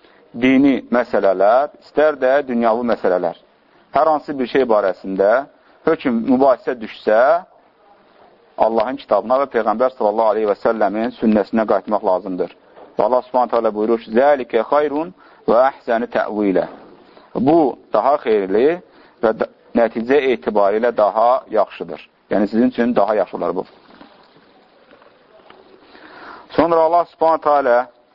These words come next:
Altmış ikinci ayədə buyurur ki, bunun ardınca: "Və keyfə izə əsabəthum musibətun bimə qaddəmət əydihim, thumma cəukə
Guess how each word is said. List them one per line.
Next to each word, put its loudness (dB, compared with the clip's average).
Altmış -2
ikinci 0
ayədə 0
buyurur -2
ki, -4
bunun 0
ardınca: -2
"Və -2
keyfə 0
izə 0
əsabəthum -2
musibətun -2
bimə 2
qaddəmət -2
əydihim, 0
thumma 0
cəukə 2